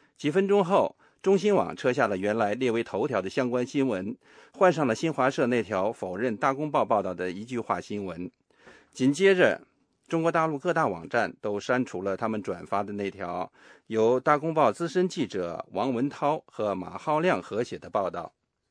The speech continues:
在此之前两个小时前后，北京交通部门曾对官方媒体证实，习近平不久前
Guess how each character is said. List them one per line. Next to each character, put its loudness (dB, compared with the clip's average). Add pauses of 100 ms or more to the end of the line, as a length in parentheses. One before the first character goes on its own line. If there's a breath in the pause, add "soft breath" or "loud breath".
(380 soft breath)
在 2
此 -2
之 -8
前 0
两 -2
个 -8
小 -6
时 -10
前 -6
后， -4 (380 soft breath)
北 2
京 0
交 4
通 0
部 0
门 2
曾 -6
对 -2
官 -2
方 0
媒 2
体 -8
证 0
实， -8 (280 soft breath)
习 -10
近 4
平 0
不 -2
久 -4
前 -8